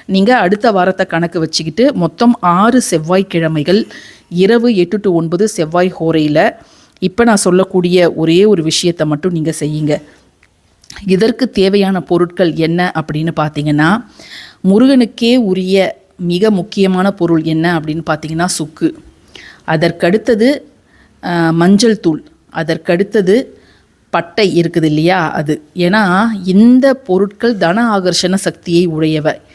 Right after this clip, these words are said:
உடையவை. இந்த மஞ்சள் நம்ம பயன்படுத்துவதால எல்லா தடங்களும் நீங்கி ஒரு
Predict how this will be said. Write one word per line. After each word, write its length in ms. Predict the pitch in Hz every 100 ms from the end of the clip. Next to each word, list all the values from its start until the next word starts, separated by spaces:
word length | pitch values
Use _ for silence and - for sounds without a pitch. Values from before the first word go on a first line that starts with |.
| -
உடையவை. 500 | 175 175 165 151 -
இந்த 200 | - 175
மஞ்சள் 420 | 160 170 190 254 240
நம்ம 220 | 196 165
பயன்படுத்துவதால 920 | 165 175 185 165 165 160 151 170 220 247 - - - - - 165
எல்லா 580 | 170 190 233 269 262 254
தடங்களும் 600 | 226 180 214 208 214 202
நீங்கி 540 | 180 190 202 202 226
ஒரு 220 | 185 185